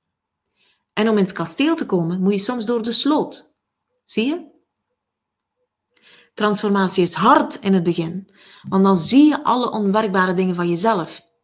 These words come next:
Dan zie je de dingen waar je geen verantwoordelijkheid voor genomen hebt. Dan zie je eigenlijk waar je zelf in de vingers snijdt.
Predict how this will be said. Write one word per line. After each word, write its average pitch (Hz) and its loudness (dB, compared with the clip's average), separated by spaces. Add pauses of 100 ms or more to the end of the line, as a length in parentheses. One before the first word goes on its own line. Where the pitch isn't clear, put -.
(1900)
Dan 190 2
zie 285 4
je 294 6
de 226 6
dingen 208 4
waar 180 4
je 175 4
geen 214 0
verantwoordelijkheid 196 -2
voor 165 -6
genomen 156 -8
hebt. - -18 (800)
Dan 196 2
zie 262 4
je 311 4
eigenlijk 240 -2
waar 202 -2
je 185 2
zelf 196 -2
in 185 -2
de 180 -2
vingers 185 -4
snijdt. - -12